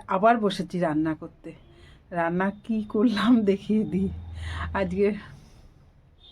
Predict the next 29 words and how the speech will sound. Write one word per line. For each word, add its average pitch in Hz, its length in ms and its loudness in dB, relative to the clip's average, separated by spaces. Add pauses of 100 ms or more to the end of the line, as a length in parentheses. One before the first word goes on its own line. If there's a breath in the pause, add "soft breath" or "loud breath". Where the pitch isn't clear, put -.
(760 loud breath)
আজকে, 180 600 4
মানে, 180 180 4
যেটা 175 240 2
করেছি 226 400 2
সেটা 233 280 0
আমাদের 240 300 2
সবারই 233 360 2
প্রিয়, 165 400 -2
আহ, - 1160 -6
শুধু 233 280 0
কর্তামশাই 175 600 0
বাদে। 143 300 -6 (320 soft breath)
কর্তামশাই 175 520 -4
ওইটা 175 240 -2
প্রিয় 170 420 -4
না, 262 200 0 (300 soft breath)
তার 185 160 -2
জন্য 196 240 2
আবার 196 220 6
ওনার 190 260 2
অন্য 185 200 0
ব্যবস্থা, 175 360 0
যেটা 170 280 0
আবার 175 160 2
প্রিয়, 175 300 -6
সকালবেলায় 165 540 0
দেখে, 160 360 -2
দেখালাম, 165 480 -2
সেটাই 180 440 -4